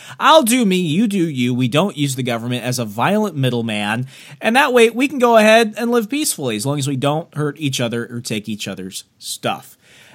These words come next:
As always, to, you know, kinda top off with that, you can follow me on Facebook at Remso W Martinez and on Minds dot com if you're not into Zuckerberg's fascist utopia.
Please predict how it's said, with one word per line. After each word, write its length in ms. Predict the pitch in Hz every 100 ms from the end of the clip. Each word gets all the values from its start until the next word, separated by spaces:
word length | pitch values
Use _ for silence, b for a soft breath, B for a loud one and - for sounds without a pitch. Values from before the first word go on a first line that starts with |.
| b
As 260 | 143 151 147
always, 640 | 165 165 165 165 170 160
to, 360 | - 139 135 127
you 120 | 147
know, 160 | 139 110
kinda 260 | - 160 135
top 280 | 175 175
off 220 | 180 190 185
with 120 | -
that, 280 | 202 202 170
you 80 |
can 80 | 127
follow 300 | 120 143 143
me 160 | 139 139
on 420 | 127 120 117 113
Facebook 500 | 117 180 165 - 139
at 220 | 123 104 _
Remso 480 | 113 120 123 135 120
W 260 | 120 113
Martinez 720 | 117 110 107 160 160 156 151
and 300 | - 127 127
on 160 | 117 117
Minds 400 | 107 101 107 113
dot 260 | 110 107 -
com 340 | 117 110 110
if 140 | 101
you're 100 | -
not 280 | 110 101 104
into 220 | 110 104
Zuckerberg's 640 | 113 107 101 107 107 101 -
fascist 560 | 104 92 - 104 -
utopia. 560 | 104 - 135 131 104